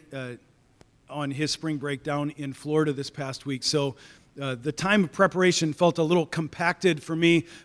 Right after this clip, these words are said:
but also because this is, we're gonna be looking at Hebrews chapter eight for the next two weeks,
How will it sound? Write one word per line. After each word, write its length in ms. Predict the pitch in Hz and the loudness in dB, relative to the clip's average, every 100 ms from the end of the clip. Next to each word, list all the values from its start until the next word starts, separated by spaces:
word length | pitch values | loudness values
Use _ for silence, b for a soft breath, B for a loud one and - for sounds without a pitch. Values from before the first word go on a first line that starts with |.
| - | 2
but 80 | |
also 240 | 180 214 220 | 4 6 4
because 340 | 202 196 160 | 4 4 4
this 220 | 196 196 | 4 6
is, 180 | 208 185 - B | 6 4 -2 B
we're 80 | 175 | 4
gonna 100 | 202 | 4
be 80 | 185 | 6
looking 440 | 175 214 226 196 | 6 6 6 2
at 240 | 185 180 165 | 2 0 2
Hebrews 340 | 208 214 196 | 2 4 2
chapter 340 | - 196 180 185 | 4 4 4 2
eight 160 | 185 | 2
for 120 | - | 0
the 80 | 165 | -2
next 420 | 165 185 - - | 2 2 2 -4
two 180 | - 226 | 2 2
weeks, 540 | 196 208 185 143 - | 4 4 2 2 -4